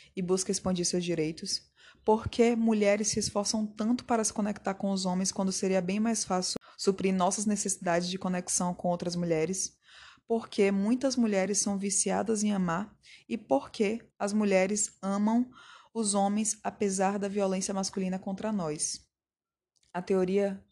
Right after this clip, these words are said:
da síndrome de Estocolmo social mostra que esses comportamentos e essas crenças paradoxais das mulheres são estratégias de sobrevivência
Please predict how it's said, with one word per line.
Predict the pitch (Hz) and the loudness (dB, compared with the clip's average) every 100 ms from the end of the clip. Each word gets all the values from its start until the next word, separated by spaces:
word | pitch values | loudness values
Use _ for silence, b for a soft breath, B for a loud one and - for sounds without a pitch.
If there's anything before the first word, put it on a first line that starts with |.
| - | -4
da | 180 | -2
síndrome | 180 214 214 208 | 0 0 0 0
de | 202 | -2
Estocolmo | - 190 - 175 180 214 B | -4 -4 -2 -2 -2 -6 B
social | - 196 185 - 170 165 196 | -8 -4 -2 0 2 2 0
mostra | 196 190 190 202 214 | 2 4 4 2 -2
que | 220 | 0
esses | 202 208 | -2 -2
comportamentos | - 196 208 208 196 185 196 | -4 -4 -4 -2 0 -2 -2
e | 202 | -2
essas | 190 190 - | -2 -2 -4
crenças | 196 190 - - | -4 -4 -4 -4
paradoxais | 208 196 190 - - 180 | -4 -4 -4 -4 -2 -2
das | 185 180 | 0 -2
mulheres | 180 175 160 170 185 - | 0 2 2 2 -2 -4
são | - - | -4 -2
estratégias | 196 - 196 196 196 202 | -2 -2 -2 0 0 0
de | |
sobrevivência | - - 214 220 233 208 175 185 - 208 | -2 0 0 -2 -2 -4 -4 -2 -2 -4